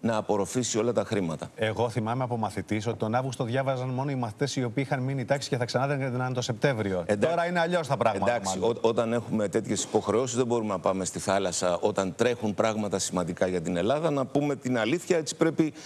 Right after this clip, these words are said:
Speaker 1: αυτό έπρεπε να κάνουμε. Αυτό τουλάχιστον κάναμε και θα το ολοκληρώσουμε.
Speaker 2: Μάλιστα. Και κάποιος που πήγε την πλήρωσε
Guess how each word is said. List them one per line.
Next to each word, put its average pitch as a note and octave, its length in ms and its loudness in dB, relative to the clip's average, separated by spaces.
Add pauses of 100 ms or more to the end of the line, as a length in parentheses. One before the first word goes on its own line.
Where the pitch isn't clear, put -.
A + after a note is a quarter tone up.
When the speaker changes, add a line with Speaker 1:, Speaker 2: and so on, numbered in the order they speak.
(160)
Speaker 1:
αυτό A#2 240 2
έπρεπε D#3 240 2
να C#3 140 0
κάνουμε. G#2 520 0 (100)
Αυτό B2 460 0 (240)
τουλάχιστον G#2 560 -2
κάναμε E3+ 440 2 (320)
και F#3+ 120 0
θα D#3 140 -2
το C#3+ 80 2
ολοκληρώσουμε. A2 760 -2
Speaker 2:
Μάλιστα. A#2 360 -2 (260)
Και A#2 100 -2
κάποιος D3+ 240 -2
που B2+ 80 -4
πήγε D#3 200 -2
την C3 100 -6
πλήρωσε A2+ 440 -4